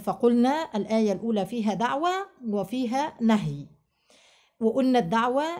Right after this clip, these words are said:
إلى إيه والنهي عن إيه. أما الآية الثانية ففيها تحذير من الانحراف عن الطريق المستقيم، الانحراف عن الطريق المستقيم. الآية الثانية تحذرنا وتحذر كل إنسان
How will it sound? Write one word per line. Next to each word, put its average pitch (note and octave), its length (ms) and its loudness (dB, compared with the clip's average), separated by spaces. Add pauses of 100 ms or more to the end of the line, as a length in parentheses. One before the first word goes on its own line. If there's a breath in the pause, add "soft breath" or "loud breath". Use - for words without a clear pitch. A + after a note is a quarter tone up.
(120)
إلى A3+ 160 0
إيه C#4 300 -2
والنهي C4 460 0
عن D4 160 -4 (120)
إيه. D3+ 160 -12 (600 soft breath)
أما D#4 160 2
الآية C#4 280 0
الثانية A3+ 440 -2
ففيها B3 380 -4
تحذير G3+ 640 -4 (100)
من C4 300 2 (220)
الانحراف C#4+ 800 -2
عن A#3+ 120 0
الطريق A#3 360 -4
المستقيم، G#3 920 -2 (260 soft breath)
الانحراف A3 640 -2
عن A3 100 0
الطريق G3+ 580 -6
المستقيم. C#4 800 -4 (720 loud breath)
الآية D#4+ 360 2
الثانية C#4+ 420 -2
تحذرنا G#3 920 -2 (100)
وتحذر G#3+ 520 -4
كل A3+ 220 -4
إنسان A#3+ 720 -4